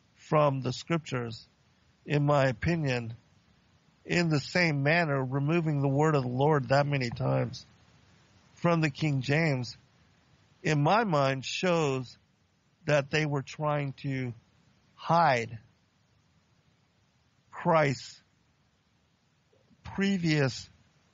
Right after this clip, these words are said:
relationship with the patriarchs and the prophets of old, and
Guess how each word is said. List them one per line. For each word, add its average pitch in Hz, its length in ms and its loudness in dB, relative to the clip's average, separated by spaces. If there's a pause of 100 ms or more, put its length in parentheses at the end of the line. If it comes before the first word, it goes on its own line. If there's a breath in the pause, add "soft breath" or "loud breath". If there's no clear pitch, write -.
(260)
relationship 147 960 0 (640)
with 165 400 0
the 151 120 -2 (580)
patriarchs 151 680 0
and 127 180 -10
the 123 80 -8
prophets - 560 -2
of 117 140 -8
old, 120 300 -2 (1600)
and 160 480 2